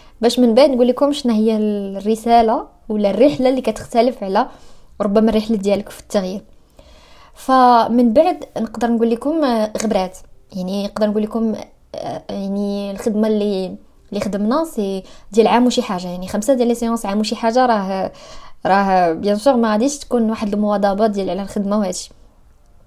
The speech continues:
فغبرات و-، ومن بعد جات مده وصيفطات لي انها باغا تكمل سيونس،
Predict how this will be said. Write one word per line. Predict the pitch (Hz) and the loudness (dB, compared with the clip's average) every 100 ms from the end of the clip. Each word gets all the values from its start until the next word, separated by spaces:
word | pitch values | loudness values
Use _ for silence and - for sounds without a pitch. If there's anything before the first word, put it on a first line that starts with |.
| _ - - | _ -20 -20
فغبرات | - - 208 208 - - - - - 220 208 202 220 311 - - | -6 2 2 0 -14 -20 -20 -16 -2 2 4 4 4 4 0 0
و-، | 226 220 214 202 196 190 196 - - | 2 2 0 0 2 0 0 -6 -10
ومن | - 208 202 196 208 208 | -8 -6 -6 -6 -4 0
بعد | 247 285 240 208 202 202 196 - - - | 2 2 0 -2 -2 -2 -6 -12 -20 -8
جات | 208 233 226 | 0 2 2
مده | 226 214 185 226 277 | 0 0 2 4 6
وصيفطات | 277 226 196 - 214 226 214 | 4 2 0 -6 -6 -6 -2
لي | 220 | -2
انها | 208 202 202 | -2 -4 -6
باغا | 196 196 190 - | -6 -6 -10 -14
تكمل | - 214 208 208 196 190 180 180 | -8 -2 0 0 -2 -4 -4 -6
سيونس، | 180 - 202 202 | -6 -4 -2 -4